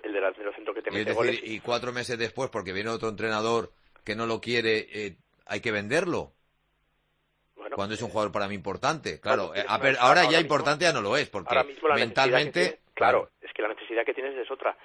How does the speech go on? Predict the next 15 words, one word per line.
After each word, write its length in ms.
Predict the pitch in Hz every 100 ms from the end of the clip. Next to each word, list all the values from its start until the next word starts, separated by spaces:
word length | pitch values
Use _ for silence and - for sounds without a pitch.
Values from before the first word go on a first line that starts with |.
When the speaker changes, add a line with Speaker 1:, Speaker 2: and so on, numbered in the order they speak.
| - -
Speaker 1:
y 80 | 117
tú 80 | 120 -
sí 100 | 113
tienes 300 | - 117 117
la 100 | 113
necesidad 300 | - 123 123
de 80 | 113
fichar 220 | 107 107
un 80 | 110
de 80 |
lateral 280 | 110 113 110
derecho, 280 | 113 120 -
como 220 | - 92 92
bien 160 | 107
decías, 360 | 104 - 110